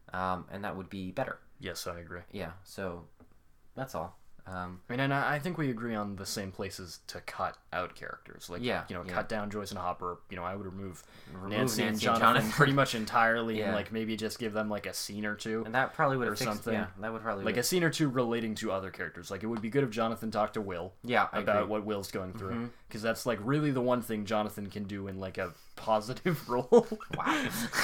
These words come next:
Speaker 2: <laughs> Is bond with his brother.
Speaker 1: Okay.
Speaker 2: <laughs> You know, Nancy can maybe talk to Mike about something. Maybe, like, "Hey,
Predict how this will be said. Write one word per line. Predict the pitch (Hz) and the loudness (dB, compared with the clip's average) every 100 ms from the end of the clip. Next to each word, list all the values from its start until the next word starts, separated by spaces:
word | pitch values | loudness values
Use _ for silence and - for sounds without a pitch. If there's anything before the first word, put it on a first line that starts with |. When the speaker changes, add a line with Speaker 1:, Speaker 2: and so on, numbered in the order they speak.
| - | 0
Speaker 2:
<laughs> | - - - 202 - | -4 -10 -8 -6 0
Is | 135 131 | 0 2
bond | 110 131 135 131 | 6 8 8 6
with | 131 | 4
his | 139 113 | 2 4
brother. | 127 135 - - | 6 6 6 2
Speaker 1:
Okay. | 104 - 127 - - | -2 4 6 6 2
Speaker 2:
<laughs> | - - - - - - - - - | -4 -6 -8 -8 -10 -12 -16 -18 -12
You | 123 139 | 0 2
know, | 135 | 4
Nancy | 135 151 143 147 | 4 4 4 2
can | 135 143 131 127 - - | 2 2 2 0 -6 -4
maybe | 131 127 | -2 0
talk | 135 123 | 2 2
to | |
Mike | 123 117 120 | 2 0 0
about | 117 113 | 0 0
something. | 117 113 127 117 | -2 -4 -4 -4
Maybe, | 117 110 | -4 -2
like, | 107 104 | -2 -2
"Hey, | - 123 87 | -2 -4 -4